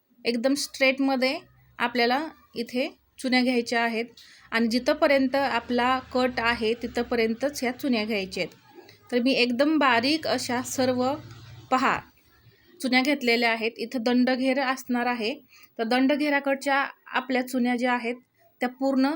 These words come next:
झालेल्या आहेत आणि इथे तुम्ही पाहू शकता जेवढ्या बारीक बारीक मी चुन्या घेतल्यात तर किती छान असं दिसत आहे.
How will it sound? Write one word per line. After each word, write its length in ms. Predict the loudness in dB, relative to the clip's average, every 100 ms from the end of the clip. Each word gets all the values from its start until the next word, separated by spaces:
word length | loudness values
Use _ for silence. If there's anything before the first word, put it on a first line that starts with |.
| -4 -2
झालेल्या 360 | 0 2 2
आहेत 160 | 0 -2 -6
आणि 140 | -4
इथे 140 | -4
तुम्ही 240 | -4 -2 -2
पाहू 360 | -2 -6 -4
शकता 420 | -4 -6 -6 -6 -6 -8 -20 -20 -6 2
जेवढ्या 300 | 4 4 4
बारीक 320 | 2 2 2
बारीक 240 | 0 0 -2
मी 60 | -4
चुन्या 280 | 0 0
घेतल्यात 320 | 0 -2 -4 -6 -4
तर 120 | -6 -6 -18 _ _ -4
किती 400 | 0 4 4 2 -6 _ _ -10
छान 360 | -4 2 4 4
असं 420 | 0 -2 -2 -4 0
दिसत 380 | 0 2 0 0
आहे. 320 | 0 0